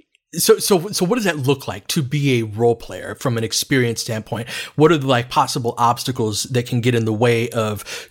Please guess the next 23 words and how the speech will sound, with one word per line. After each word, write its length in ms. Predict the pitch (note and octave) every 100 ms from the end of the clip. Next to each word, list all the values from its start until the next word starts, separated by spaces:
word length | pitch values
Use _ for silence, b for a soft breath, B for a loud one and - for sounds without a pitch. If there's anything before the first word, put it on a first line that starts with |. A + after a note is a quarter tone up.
| -
Dwight 360 | A#2+ A#2 B2+
being 160 | B2+ A#2
able 180 | A2+ A2+
to 60 |
fulfill 500 | A#2+ B2 - F#3 E3+
w-, 300 | C3+ D3 G#2
what 180 | C3 A#2+
he 60 | G#2+
says 500 | - D3 A#2 F#2+ -
he 160 | -
wants, 400 | G#2+ G2+ - -
which 140 | A#2+ -
is 120 | -
to 80 | B2
be 280 | A2+ G#2+ B B B
a 80 | B2+
role 200 | A2+ A2+
player 240 | - A#2
who 160 | A2 B2
fits 360 | - B2 - B2+
in? 180 | G#2+ B B B
Well, 100 | D#3
like, 180 | D3+